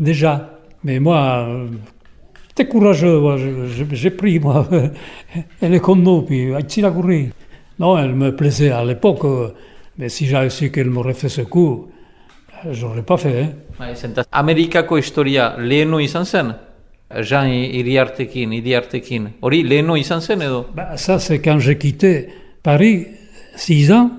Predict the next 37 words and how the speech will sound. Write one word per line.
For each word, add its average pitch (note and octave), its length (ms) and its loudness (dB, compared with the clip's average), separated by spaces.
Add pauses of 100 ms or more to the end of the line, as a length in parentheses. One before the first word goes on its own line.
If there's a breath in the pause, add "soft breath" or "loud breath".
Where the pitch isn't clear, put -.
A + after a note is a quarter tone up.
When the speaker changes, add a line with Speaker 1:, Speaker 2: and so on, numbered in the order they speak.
(280)
Speaker 1:
pour C3 200 -4
aller D#3 220 4
en D3+ 160 0
Amérique. F#3 560 2 (400)
Mais C3 340 0
quand, D3+ 300 2
euh, B2+ 240 2
on, A#2+ 180 -2
on, A#2 520 -8 (120)
on C#3+ 140 0
a A#2+ 140 2
été B2 320 -2 (160)
avec C3 260 -2
la A#2 160 -2
femme, E3 320 2
et C3 80 0
puis B2+ 220 -2
Charlie B2 360 -2
Riera, A#2+ 300 -2
nik A#2+ 160 -6
uste, C#3+ 240 -2 (500 loud breath)
etxen G#3 340 2
intzun B3+ 800 2
nahi. E3 420 4 (360)
Ah F3+ 80 -6
non, E3 160 0
elle B2 80 -4
était B2 240 -4
capricieuse, C#3 720 -2
eh. C#3 220 -4 (420 soft breath)
était D#3 240 0
jo-, C#3+ 220 0
jolie D3+ 300 4
femme, G3 260 4
mais, D3 240 2
euh, C3+ 300 -6
gâche-toi, C#3+ 600 0